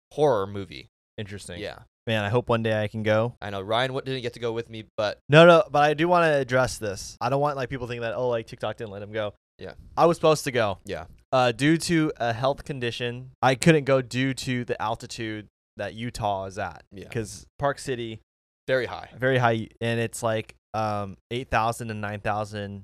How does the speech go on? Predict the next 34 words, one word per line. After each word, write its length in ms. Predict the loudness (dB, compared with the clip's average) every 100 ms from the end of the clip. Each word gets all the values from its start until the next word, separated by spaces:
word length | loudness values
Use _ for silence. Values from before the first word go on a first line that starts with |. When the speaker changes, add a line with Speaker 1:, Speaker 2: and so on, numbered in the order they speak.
| -10
Speaker 2:
feet 140 | -10
in 220 | -10 -14 -14
the 120 | -16 -10
air. 380 | -8 -8 -10 -14 -14
Speaker 1:
Yeah, 220 | -14 -12
for 160 | -12 -10
the 80 | -6
first 260 | -6 -6
two 120 | -2
Speaker 2:
Sky. 100 | -2
Speaker 1:
days, 320 | -2 -6 -12 -10 -4
I 80 | -2
was 120 | -4
getting 180 | -10 -14
altitude 380 | -16 -16 -20
sickness. 340 | -20 -20 -20 -8
Speaker 2:
Yeah, 160 | -4 -4
Speaker 1:
Yeah. 40 |
Speaker 2:
and 140 | -6 -8
for 100 | -8
me, 180 | -6
I 180 | -4 -4
do 300 | -4 -6 -8
get 220 | -8 -8
altitude 380 | -6 -8 -12 -14
sickness. 320 | -14 -12 -14
So 280 | -6 -6 -4
there's 220 | -6 -8
a 40 | -4
combination 520 | -4 -2 -4 -6 -8
of 140 | -6
health 320 | -2 -2 -2 -6
reasons 400 | -6 -6 -10 -6
that 240 | -6